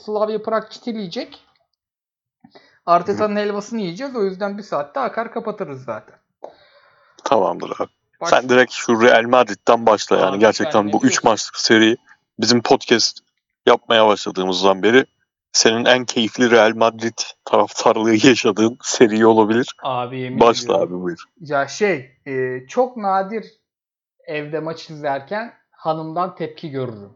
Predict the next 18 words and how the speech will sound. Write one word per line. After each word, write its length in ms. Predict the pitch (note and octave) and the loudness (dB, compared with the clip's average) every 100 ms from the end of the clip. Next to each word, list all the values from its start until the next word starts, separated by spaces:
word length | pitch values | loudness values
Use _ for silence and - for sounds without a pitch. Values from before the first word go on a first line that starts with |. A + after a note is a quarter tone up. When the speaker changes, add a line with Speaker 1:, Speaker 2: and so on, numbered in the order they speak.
| - | -12
Speaker 1:
Yani 280 | A#2 A#2+ A#2+ | -12 -12 -12
tepki 340 | C#3 C3+ D3+ | -14 -14 -14
dediğim 360 | D3+ D3 D3 C#3 | -12 -12 -14 -14
kötü 320 | D#3 - F3 | -14 -10 -6
de 160 | C#3+ B2+ | -6 -6
değil. 360 | D3+ C4+ - _ _ _ - | -8 -8 -14 _ _ _ -8
Yani 400 | C3+ C#3 C#3+ C#3+ _ - | -6 -6 -8 -14 _ -10
"Ya 200 | C3+ C3 | -10 -8
çok 200 | F#3+ G3 | -10 -12
si-, 240 | G3+ - | -20 -20
şey 240 | - D#3+ | -10 -6
oldun, 400 | C#3+ C3+ B2+ B2 | -4 -6 -8 -12
heyecanlandın." 800 | D3 C#3+ C#3 C#3+ C#3+ C#3 C#3+ D3 | -10 -8 -6 -6 -6 -8 -8 -10
falan 340 | C#3+ E3+ D4 D#4 | -8 -8 -8 -10
hiç 200 | D4 A#3 | -10 -6
belli 220 | G#3 F3+ | -4 -2
etmem 440 | D3+ D#3 D3 C3 | -4 -8 -12 -10
ben. 120 | A#2+ | -12